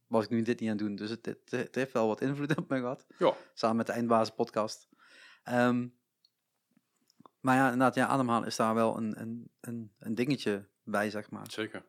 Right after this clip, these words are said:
Speaker 1: Af en toe zegt de Apple Watch, "Je moet ademhalen." En dan denk ik, "Oh ja, moet ik nog doen?" <laughs> Maar verder, eh, ja, ik merk gewoon dat ik te weinig doe. Maar dat heeft ook te maken dat gewoon de momenten ik gewoon er echt niet voor vind.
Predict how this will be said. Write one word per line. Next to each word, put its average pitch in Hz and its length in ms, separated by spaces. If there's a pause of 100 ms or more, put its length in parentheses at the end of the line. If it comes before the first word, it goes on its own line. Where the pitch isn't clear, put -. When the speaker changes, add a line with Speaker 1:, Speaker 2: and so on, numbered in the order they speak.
Speaker 1:
Af 120 160
en 107 60
toe 120 120
zegt 120 180
de 117 80
Apple 120 200
Watch, 110 320 (160)
"Je 113 120
moet 113 240
ademhalen." 127 460
En 120 80
dan 107 100
denk 104 160
ik, - 60
"Oh 107 80
ja, 92 120 (240)
moet - 160
ik 104 60
nog 95 100
doen?" 135 140 (560)
<laughs> 151 1400 (760)
Maar 170 200
verder, 156 400
eh, - 80 (420)
ja, 139 80
ik 139 60
merk 180 200
gewoon 165 200
dat 156 60
ik - 120
te 135 100
weinig 156 260
doe. 131 220
Maar 120 140
dat 120 100
heeft 147 140
ook 143 80
te - 100
maken 127 240
dat - 260
gewoon 127 180
de 120 100
momenten 117 520
ik - 140
gewoon 107 200
er 95 60
echt 101 100
niet 107 160
voor 104 140
vind. 98 200